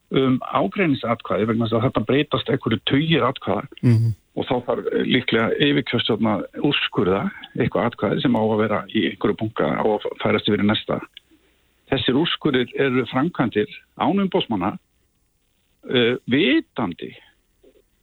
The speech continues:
Speaker 1: að hvert einasta atkvæði skiptir öllu máli um úrslitin.
Speaker 2: Mhm.
Speaker 1: Lögin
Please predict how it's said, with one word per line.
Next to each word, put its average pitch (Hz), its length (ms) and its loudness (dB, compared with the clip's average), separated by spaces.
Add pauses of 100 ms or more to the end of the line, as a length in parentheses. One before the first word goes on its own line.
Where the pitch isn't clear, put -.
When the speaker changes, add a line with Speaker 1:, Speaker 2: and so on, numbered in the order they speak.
(320)
Speaker 1:
að 131 100 -2
hvert 127 160 -4
einasta 151 340 0
atkvæði 147 560 -2 (720)
skiptir - 420 0
öllu 202 220 0
máli 254 340 0 (180)
um 170 120 2
úrslitin. - 400 -2 (180)
Speaker 2:
Mhm. 90 300 4 (840)
Speaker 1:
Lögin 196 540 2